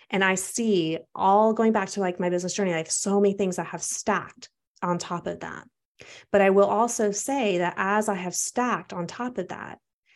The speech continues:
it's not just money that I do. It's so much more than just money. And so what language is going to describe all of that? I don't know.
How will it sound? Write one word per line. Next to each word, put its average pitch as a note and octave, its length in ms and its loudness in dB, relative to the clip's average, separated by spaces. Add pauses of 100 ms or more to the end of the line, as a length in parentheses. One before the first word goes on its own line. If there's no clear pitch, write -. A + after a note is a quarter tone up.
(320)
it's G3+ 180 -4
not A3+ 200 0
just G#3+ 300 -4
money G3 420 -4
that F#3 240 -6
I F3+ 120 -6
do. F3+ 360 -8
It's G3 220 -6
so G3 220 0
much G3 300 -2
more F#3+ 640 -2 (480)
than E3 160 -4
just - 300 -12
money. - 360 -18 (920)
And F#3+ 140 -2
so F3 480 2 (500)
what G3+ 340 4
language G#3 500 0
is F3+ 140 -2
going F#3+ 300 -2
to F#3 520 -2
describe F#3 560 -4
all G3+ 180 0
of G#3+ 120 -6
that? A3 260 -4 (500)
I A#3+ 140 0
don't A#3+ 140 0
know. B3 240 -4